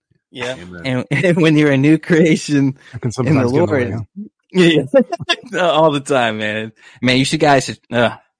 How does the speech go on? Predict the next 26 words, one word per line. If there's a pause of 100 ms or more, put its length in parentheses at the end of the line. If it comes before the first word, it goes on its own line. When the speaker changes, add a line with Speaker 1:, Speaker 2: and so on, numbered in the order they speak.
Speaker 1:
you
don't
even
wanna
know
how
hard
it
is
to
eat. (360)
<laughs>
So, (280)
so (540)
it's,
it's
so
wild
because (400)
it's
like,
man,
when
you
realize
that